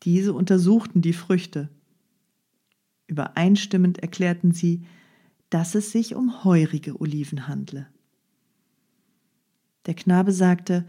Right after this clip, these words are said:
Ali Kodja gebe an, er habe die Oliven schon vor sieben Jahren eingelegt. Aber die beiden Kaufleute erklärten, kein Olivenhändler in der Stadt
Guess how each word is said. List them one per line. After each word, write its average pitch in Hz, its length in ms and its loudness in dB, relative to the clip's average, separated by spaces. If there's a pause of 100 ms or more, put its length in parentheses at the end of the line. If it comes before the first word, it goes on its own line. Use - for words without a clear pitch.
(640)
Ali 190 260 0
Kodja 220 400 -2
gebe 202 400 0
an, 202 240 2 (140)
er 175 200 0
habe 214 220 2
die 208 160 -2
Oliven 214 460 2
schon 208 180 0
vor 208 220 0
sieben 208 420 -2
Jahren 190 480 2
eingelegt. 156 760 -4 (1160)
Aber 170 180 2
die 170 140 -2
beiden 175 460 0
Kaufleute 185 640 -2
erklärten, 175 640 -4 (640)
kein 247 500 -4
Olivenhändler 190 920 2
in 175 100 0
der 170 100 0
Stadt 170 380 -6